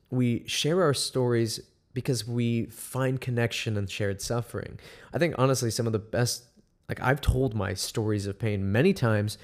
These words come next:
to many different people because I have found that connecting with other people through a shared grief and trauma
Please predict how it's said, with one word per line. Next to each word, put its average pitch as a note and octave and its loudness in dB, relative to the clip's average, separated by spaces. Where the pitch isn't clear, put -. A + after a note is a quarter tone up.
to - 6
many D3 6
different A#2+ 0
people A2+ -4
because G#2+ -2
I C#3 4
have C3+ 2
found C#3 0
that A2+ 0
connecting C#3 0
with B2+ 2
other A#2 2
people A#2+ 0
through A2 0
a G#2 0
shared G#2 -2
grief B2+ 0
and G#2+ -2
trauma B2 2